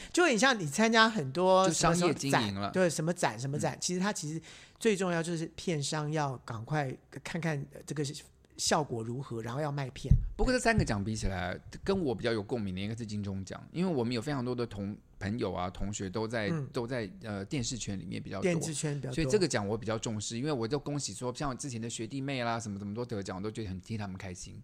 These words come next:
Speaker 2: 这样子。
Speaker 1: 嗯，嗯，嗯。然后再来讲到就是说，大家都会在这个，这个，这个金曲、金钟跟金马的时候呢，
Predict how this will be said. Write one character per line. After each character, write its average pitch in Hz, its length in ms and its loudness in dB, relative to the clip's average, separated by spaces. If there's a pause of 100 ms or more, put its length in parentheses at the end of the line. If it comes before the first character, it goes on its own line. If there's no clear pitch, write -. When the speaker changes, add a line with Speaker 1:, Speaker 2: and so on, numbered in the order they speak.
(180)
Speaker 2:
这 - 60 -2
样 190 100 4
子。 180 60 2
Speaker 1:
嗯， - 20 2
嗯， 175 260 0
嗯。 139 60 -8 (180)
然 185 120 8
后 220 200 4
再 214 200 2
来 175 120 4
讲 123 180 -4
到 151 120 0
就 156 60 0
是 156 60 -2
说， 151 260 -2 (480)
大 254 160 4
家 269 80 6
都 262 100 6
会 240 100 8
在 214 200 4
这 208 80 2
个， 190 100 2 (180)
这 226 140 2
个， 175 160 2
这 185 160 0
个 170 140 4
金 214 260 0
曲、 139 160 -4
金 160 260 -2
钟 165 240 0
跟 170 160 0
金 175 160 -2
马 147 220 -2
的 104 60 -8
时 120 180 -4
候 123 220 -4
呢， 113 200 -8